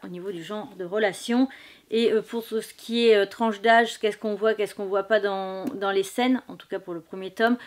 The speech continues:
je te laisserai aller voir donc du coup l'ouverture de colis et je te mettrai donc bien entendu à la fin les deux vidéos.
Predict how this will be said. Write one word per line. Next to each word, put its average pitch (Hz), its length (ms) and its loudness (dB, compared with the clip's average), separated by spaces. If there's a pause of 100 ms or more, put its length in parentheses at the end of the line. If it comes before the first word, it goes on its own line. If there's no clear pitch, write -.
(240)
je - 140 -16
te 185 160 -6
laisserai 190 260 -2
aller 202 100 2
voir 196 180 -2
donc 190 180 -10
du 175 100 -10
coup - 140 -6
l'ouverture 180 560 -6
de 240 160 -2
colis 247 460 2
et 226 40 -2
je 214 120 -8
te 185 100 -14
mettrai 180 260 -6
donc 180 160 -14 (100)
bien 165 160 -10
entendu 165 360 -10
à 180 40 -4
la 156 120 -6
fin 170 260 -12
les 165 120 -10
deux 151 160 -12
vidéos. - 340 -4